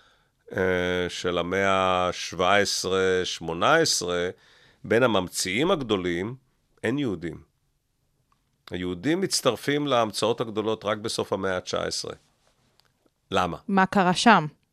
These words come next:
Speaker 1: מה-
Speaker 2: איפה, איפה ההשכלה שם? היה שם איזה חור
Speaker 1: כן.
Speaker 2: בהשכלה
Speaker 1: איזה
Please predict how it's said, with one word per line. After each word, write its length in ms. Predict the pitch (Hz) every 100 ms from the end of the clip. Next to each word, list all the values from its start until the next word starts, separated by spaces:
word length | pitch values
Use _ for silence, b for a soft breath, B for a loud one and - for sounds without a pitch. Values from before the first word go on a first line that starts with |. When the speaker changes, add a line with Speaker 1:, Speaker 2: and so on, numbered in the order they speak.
| _ -
Speaker 1:
מה- 60 |
Speaker 2:
איפה, 280 | 190 220 214
איפה 260 | 233 214 247
ההשכלה 540 | 220 - - 202 214
שם? 300 | 208 233 233
היה 260 | 214 185 185
שם 200 | - 180
איזה 180 | 180 185
חור 260 | - 226
Speaker 1:
כן. 60 | 208
Speaker 2:
בהשכלה 500 | 196 175 - 196
Speaker 1:
איזה 100 | 190